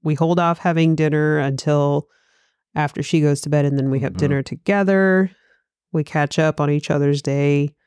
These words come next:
Speaker 1: We, or we'll, you know, we'll watch some stupid show for a little bit before we go to bed.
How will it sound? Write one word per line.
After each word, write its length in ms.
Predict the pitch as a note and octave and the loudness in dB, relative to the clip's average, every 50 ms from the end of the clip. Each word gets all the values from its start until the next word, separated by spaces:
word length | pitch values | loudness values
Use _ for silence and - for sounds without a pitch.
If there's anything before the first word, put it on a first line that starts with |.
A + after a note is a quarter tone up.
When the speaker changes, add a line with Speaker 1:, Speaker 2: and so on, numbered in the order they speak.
| _ _ _ _ _ _ _ _ _ _ _ _ _ _ _ _ _ _ _ _ - | _ _ _ _ _ _ _ _ _ _ _ _ _ _ _ _ _ _ _ _ -4
Speaker 1:
We, 600 | - D#3+ D#3+ D3+ C#3+ C#3+ C#3 C3+ C3+ C3+ - - _ _ _ - - | 0 2 4 4 4 2 2 0 -2 -2 -4 -6 _ _ _ -6 -4
or 180 | D3+ C#3 C3 C#3 | -2 -2 0 0
we'll, 300 | C3 D3 C#3+ C#3+ C#3 C#3+ | 0 0 2 2 2 2
you 100 | C3+ C3+ | 0 0
know, 140 | C3 - - | 0 -2 -2
we'll 180 | - C#3 C#3 C#3+ | -2 0 0 2
watch 240 | C#3+ C#3 C#3 - | 2 0 0 -2
some 160 | - D3 C#3+ C#3 | -2 -2 -2 -2
stupid 360 | - - D3 C#3+ D#3 D#3 - | 0 -2 -2 -2 -2 -2 0
show 400 | - G3+ G3 F#3 F#3 F3+ F3 E3 | 0 2 2 4 4 4 2 2
for 140 | - - F3+ | 0 2 2
a 60 | E3 | 2
little 220 | D#3+ D#3+ D#3+ D#3 | 4 4 2 2
bit 260 | D3+ D#3+ D3+ D3+ D3 | 2 2 2 2 0
before 280 | - D3 - - B2+ C#3+ | 0 -2 -2 -2 0 2
we 100 | C#3+ C#3 | 2 2
go 120 | C#3 C#3 | 2 2
to 80 | C3+ C3+ | 0 0
bed. 540 | C3+ C3+ C3+ C#3 C#3 C#3 C#3 C3+ C#3 C#3 | 0 0 0 2 2 2 2 0 0 -2